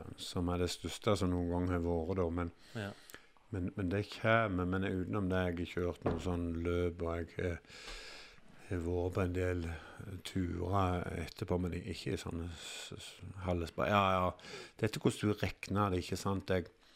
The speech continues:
Speaker 1: noen kaller det gjelder et stunt. Jeg skulle opp i Vågå og bygge en sånn en
Speaker 2: Mm.
Speaker 1: Saufjord, så hadde jeg en stor bulldoser, og så, så lagde jeg til det der, han, plassen det hadde selv.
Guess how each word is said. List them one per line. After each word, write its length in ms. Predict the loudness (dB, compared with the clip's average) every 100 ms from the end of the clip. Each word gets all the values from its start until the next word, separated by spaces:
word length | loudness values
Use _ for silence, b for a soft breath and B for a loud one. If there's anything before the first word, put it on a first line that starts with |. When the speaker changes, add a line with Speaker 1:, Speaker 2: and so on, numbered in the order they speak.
| B B B B B B B -20 -20 -12 -6
Speaker 1:
noen 240 | -4 -2 0
kaller 320 | 0 2 0
det 140 | 0
gjelder 240 | -2 -2 -4
et 80 | -4
stunt. 480 | -2 -2 -2 -4
Jeg 160 | -4 -4 -8
skulle 380 | -10 -2 -2 0
opp 80 | 0
i 80 |
Vågå 380 | 0 0 0 -2
og 80 | 0
bygge 300 | -2 0 -2
en 100 | 0
sånn 220 | 0 0
en 180 | -2 -4 -10 -16 -20 _ _ -4
Speaker 2:
Mm. 240 | -4 -4 -10 -18 -20 B B B B -8
Speaker 1:
Saufjord, 640 | -2 4 4 4 2 4 4
så 140 | 2
hadde 100 | 2
jeg 60 | 2
en 80 | 2
stor 300 | 4 4 4
bulldoser, 720 | 0 2 2 4 2 0 0
og 140 | 0 -2
så, 200 | -2 -2 -2 -6 -10
så 220 | -8 -4 -2
lagde 460 | 0 2 2 0
jeg 60 | 0
til 100 | 0
det 100 | 0 0
der, 240 | 0 0
han, 140 | -2 -4 -6 -6
plassen 320 | -2 -2 -2
det 80 | -2
hadde 220 | -2 -4 0
selv. 380 | 2 4 2